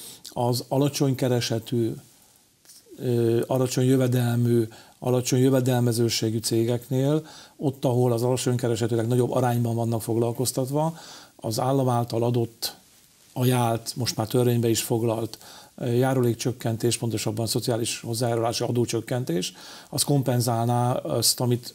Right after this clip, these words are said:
bérnöve-, bérnövekedésben kénytelenek és muszáj ezeknél a cégeknél megtenni. Azaz, én úgy fogalmaztam legutóbb, hogy nagyjából a Szabolcs-Szatmár-Bereg megyei cégek nyolcvan százalékánál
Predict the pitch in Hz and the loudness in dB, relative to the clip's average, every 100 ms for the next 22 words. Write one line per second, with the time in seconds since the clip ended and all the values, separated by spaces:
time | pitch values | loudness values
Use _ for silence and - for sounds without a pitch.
0 | - 120 127 120 120 147 131 131 135 127 | -8 0 2 4 0 0 2 2 4 2
1 | 117 117 117 107 123 135 143 - - - | 0 0 2 2 0 0 -2 -10 -12 0
2 | 131 127 127 127 123 113 - - 131 - | 2 2 2 2 0 -2 -4 -2 2 2
3 | 113 110 107 110 113 113 117 110 110 117 | 2 0 0 0 -2 0 0 0 -2 -6
4 | 113 - 135 143 - - - - - 135 | -6 -8 -6 -6 -8 -18 -20 -18 -4 0
5 | 135 131 127 - - 147 143 147 131 120 | 2 0 -2 -10 -4 0 2 4 2 2
6 | 113 120 117 120 127 131 127 123 127 131 | 0 0 0 0 2 0 2 0 2 2
7 | 120 117 120 113 123 120 113 113 123 123 | 0 2 0 0 0 0 0 -2 0 0
8 | 117 117 120 - 127 120 117 - - - | 0 0 0 2 2 0 -2 -10 -18 -2
9 | 135 139 131 123 113 110 113 113 117 117 | 2 2 2 0 0 0 0 -2 0 0
10 | 113 110 113 117 117 117 135 151 | -2 -4 -6 -4 -4 -2 -2 -2